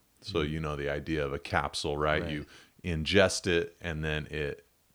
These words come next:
Speaker 1: begins to dissolve, and then it expands and goes throughout your whole bloodstream. So this is <clears throat> an encapsulation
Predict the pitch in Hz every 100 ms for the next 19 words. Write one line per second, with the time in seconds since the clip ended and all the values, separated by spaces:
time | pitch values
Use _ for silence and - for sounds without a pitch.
0 | _ 92 76 80 73 - - 76 78 71
1 | 85 80 80 76 76 - 78 73 73 73
2 | 76 71 82 - - - 80 76 76 71
3 | 71 69 - 101 87 78 - 82 73 73
4 | 76 73 71 - - - - 90 90 85
5 | 82 - 78 67 65 - - - - -
6 | 113 95 110 131 - - - - - -
7 | 131 - - 92 - 95 82 80 - -
8 | 104 - - 92 82 87 92 - 71